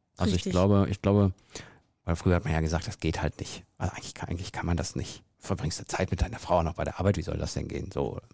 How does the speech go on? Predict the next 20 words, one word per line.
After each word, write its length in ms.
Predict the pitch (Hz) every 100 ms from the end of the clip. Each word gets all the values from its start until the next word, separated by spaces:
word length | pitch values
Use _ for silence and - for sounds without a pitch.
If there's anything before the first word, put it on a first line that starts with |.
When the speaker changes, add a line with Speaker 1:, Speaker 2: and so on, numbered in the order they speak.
| -
Speaker 1:
äh, 120 | -
Männer 340 | - 78 78 67
unter 220 | 62 73
sich, 260 | 80 - -
die 180 | -
dann 160 | - -
so 100 | -
reden. 320 | - - - - - - -
Ich 80 |
glaube, 160 | - 165
das 100 | 139
ist 80 | -
heute 200 | 147 107
anders. 420 | 123 107 - - _
Ich 100 | _
glaube, 160 | - 113
das, 300 | - 101 -
das 160 | - 101
ist 180 | 107 -
wahrscheinlich 640 | 101 104 98 98 - -